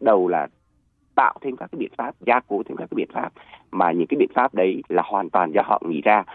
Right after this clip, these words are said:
hoặc là người ta thấy hàng xóm, hoặc là người ta thấy bạn bè, hoặc là thấy tất cả những người xung quanh làm như vậy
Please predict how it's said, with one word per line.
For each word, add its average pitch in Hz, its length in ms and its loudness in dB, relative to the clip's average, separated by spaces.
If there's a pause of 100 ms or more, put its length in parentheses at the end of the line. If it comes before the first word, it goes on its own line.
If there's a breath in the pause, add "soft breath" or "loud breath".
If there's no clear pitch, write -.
(140)
hoặc - 240 0
là 90 160 2
người 80 140 -2
ta 98 180 0
thấy 101 300 -4
hàng 90 200 -4 (120)
xóm, 92 260 4
hoặc 82 180 -10
là 78 80 -4
người 73 120 -8
ta 92 180 -6
thấy 92 220 -6
bạn - 180 2 (100)
bè, 87 260 4
hoặc 82 160 -2
là 76 140 2
thấy 82 240 -6
tất 160 180 -2
cả 82 180 2
những 82 120 -2
người 92 180 4
xung - 100 -6
quanh 98 200 2
làm 101 220 2
như 117 140 4
vậy 127 100 6